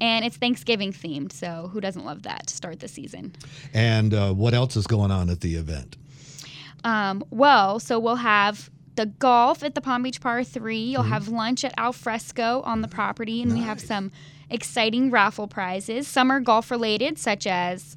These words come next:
Speaker 1: Honda Classic tickets, a party at the new Drive Shack, and some are some holiday necessities, such as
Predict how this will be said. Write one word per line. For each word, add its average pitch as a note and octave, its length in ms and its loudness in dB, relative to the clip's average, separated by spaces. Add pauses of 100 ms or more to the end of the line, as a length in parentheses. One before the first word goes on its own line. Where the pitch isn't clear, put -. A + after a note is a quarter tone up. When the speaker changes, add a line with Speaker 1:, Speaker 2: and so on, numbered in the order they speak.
Speaker 1:
Honda A#3 280 -2
Classic G#3 440 -6
tickets, A3+ 440 -6
a A3+ 80 -2
party G#3 380 -2
at F#3+ 140 -4
the G3+ 60 -6
new F#3+ 140 -6
Drive F3+ 340 -6
Shack, A3 380 -4 (340)
and B3 160 6
some A#3+ 280 4
are B3+ 200 2 (100)
some C4+ 200 4
holiday A3+ 420 6
necessities, A3 720 -2
such - 240 -4
as G3 180 -10